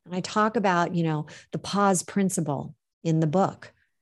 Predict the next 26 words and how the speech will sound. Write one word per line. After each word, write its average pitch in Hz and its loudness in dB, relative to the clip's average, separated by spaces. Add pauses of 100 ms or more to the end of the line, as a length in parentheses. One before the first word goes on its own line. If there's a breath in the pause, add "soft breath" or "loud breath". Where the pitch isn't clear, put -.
(680)
Relaunch, 160 2
Spark 165 0
Your 160 -2
Heart 170 -2
to - -4
Ignite 151 -2
Your 156 -2
Life. 156 -4
I 165 -4
talk - -4
about 202 0
this 151 -2
because 165 -4
it's 160 -6
so 208 0
important 220 0
to 262 0
pause 269 4
throughout 254 2
the 247 6
day. 262 6
We're 202 4
so 269 4
busy 254 6
being 220 6
busy 208 4